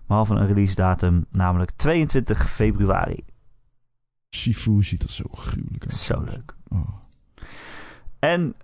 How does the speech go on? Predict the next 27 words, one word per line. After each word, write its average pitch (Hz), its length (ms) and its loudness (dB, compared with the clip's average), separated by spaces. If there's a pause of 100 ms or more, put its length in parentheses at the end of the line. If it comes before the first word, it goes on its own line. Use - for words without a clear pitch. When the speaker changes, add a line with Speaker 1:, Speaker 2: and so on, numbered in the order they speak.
(160)
Speaker 1:
je 160 100 2
zult 151 220 2
het 127 120 -8
niet 185 180 2
geloven, 123 600 4
maar 107 200 2
deze 101 560 2 (640)
persconferentie, 95 840 2
gepresenteerd 90 640 0
door 92 100 -2
Jeff 92 300 0
Keighley, 107 500 0 (580)
sloot 208 480 0
af - 500 2 (520)
met 127 280 0
de 117 120 2
game 95 380 2 (400)
Death 120 320 2
Stranding. 101 920 2
Een - 200 -6
game 107 300 2
die 98 120 -4
in 95 100 -2
tweeduizend 95 480 0
negentien 101 420 0
al 92 100 0
uitkwam. 92 520 -4